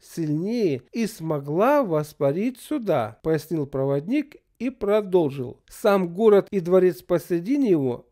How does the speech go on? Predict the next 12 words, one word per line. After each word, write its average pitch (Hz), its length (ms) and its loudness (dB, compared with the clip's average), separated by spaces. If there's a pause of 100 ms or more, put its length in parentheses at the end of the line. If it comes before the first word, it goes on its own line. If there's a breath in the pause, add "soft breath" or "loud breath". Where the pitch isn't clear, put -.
способствуют - 960 -6
исцелению. 185 1080 -4
Благодаря 220 720 4
формам 196 600 2
зданий, 170 720 0 (160)
подбору 180 520 2
материала, 160 920 -2
цвету, 165 760 -4
расположению 214 920 2
в 196 40 -4
пространстве, 185 1120 -2
запахам 180 1040 0